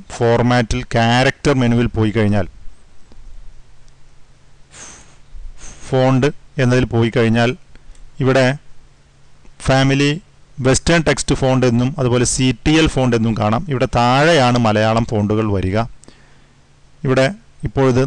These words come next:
നൽകിയിട്ടുണ്ട് ചിരുത എന്ന്. ഇവിടെ നമ്മൾ മാറ്റുന്ന സമയത്ത് നമ്മൾ ആരൊക്കെ ഉപയോഗിച്ച് നമുക്കിതിങ്ങനെ മാറ്റാം. അപ്പോൾ പുതിയ ഒരു font ചിലങ്ക എന്ന ഫോണ്ടാണ് ഇവിടെ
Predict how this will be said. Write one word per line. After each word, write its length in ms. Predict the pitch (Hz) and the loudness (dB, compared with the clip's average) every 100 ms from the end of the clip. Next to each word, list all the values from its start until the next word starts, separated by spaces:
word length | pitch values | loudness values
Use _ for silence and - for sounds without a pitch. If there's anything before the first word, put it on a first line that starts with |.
| 127 | 0
നൽകിയിട്ടുണ്ട് 460 | 113 117 113 117 107 | 0 0 0 -2 -2
ചിരുത 300 | 113 110 113 117 110 | -2 0 2 2 2
എന്ന്. 140 | 113 170 | 0 0
ഇവിടെ 160 | 143 151 | 0 2
നമ്മൾ 140 | 151 147 127 | 2 2 2
മാറ്റുന്ന 420 | 127 127 147 151 131 | 2 0 0 2 2
സമയത്ത് 400 | 120 113 - 113 92 - - | 2 0 -2 -4 -6 -12 -6
നമ്മൾ 160 | 123 127 123 | 0 2 2
ആരൊക്കെ 340 | 127 135 - 139 | 2 0 0 0
ഉപയോഗിച്ച് 260 | 120 117 127 | 2 2 0
നമുക്കിതിങ്ങനെ 400 | 113 117 117 117 104 | -2 -2 -2 0 0
മാറ്റാം. 300 | 95 - 127 - - - - - - - - - 117 | -2 -2 -6 -8 -20 -20 -20 -20 -20 -20 -20 -12 -6
അപ്പോൾ 180 | 131 135 - | -2 -2 0
പുതിയ 220 | 123 139 147 147 | 0 2 2 2
ഒരു 100 | 131 - | 0 0
font 300 | 117 113 113 - - - - | 0 2 0 -4 -16 -10 -2
ചിലങ്ക 440 | 123 127 135 131 147 143 | 0 2 2 2 4 4
എന്ന 120 | 127 120 | 2 0
ഫോണ്ടാണ് 320 | 113 113 113 110 | 0 0 2 2
ഇവിടെ 120 | 107 | 2